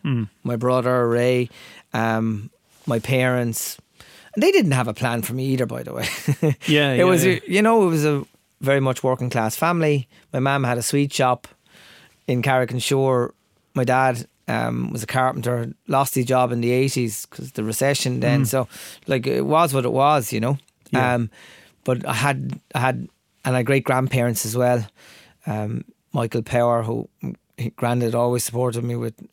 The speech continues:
Speaker 2: school and educa-, and, and instilled in me the importance of education. It was probably because of him that I really saw the value in that.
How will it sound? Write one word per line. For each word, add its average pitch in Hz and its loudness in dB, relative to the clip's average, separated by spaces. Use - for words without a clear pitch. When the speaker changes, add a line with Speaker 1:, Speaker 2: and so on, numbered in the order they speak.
Speaker 2:
school 123 0
and 120 -4
educa-, 123 -4
and, 127 -6
and 127 -4
instilled 127 -2
in 123 -2
me 120 -2
the 120 -6
importance 139 0
of 117 -4
education. - -10
It - -8
was 127 -10
probably 143 0
because 127 -2
of 123 -2
him 127 0
that 117 -8
I - -2
really 117 2
saw 123 0
the 113 -4
value 117 -2
in 113 -4
that. 113 -8